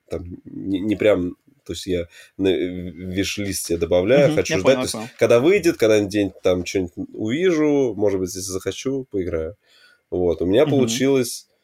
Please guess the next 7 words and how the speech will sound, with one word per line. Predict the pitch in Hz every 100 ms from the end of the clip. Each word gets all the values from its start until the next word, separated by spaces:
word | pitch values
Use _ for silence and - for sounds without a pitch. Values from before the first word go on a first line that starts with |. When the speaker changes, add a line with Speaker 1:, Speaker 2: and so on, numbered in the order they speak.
| _ _ -
Speaker 1:
по | 104
Sony, | - 123 135 123
что | 113 - 101 101 101 98 - - - _ _ _ -
плюсов | 113 127 - 92
четырнадцать, | 107 - 180 175 - 90
минусов | 107 131 - 104
семнадцать. | - 98 85 87 -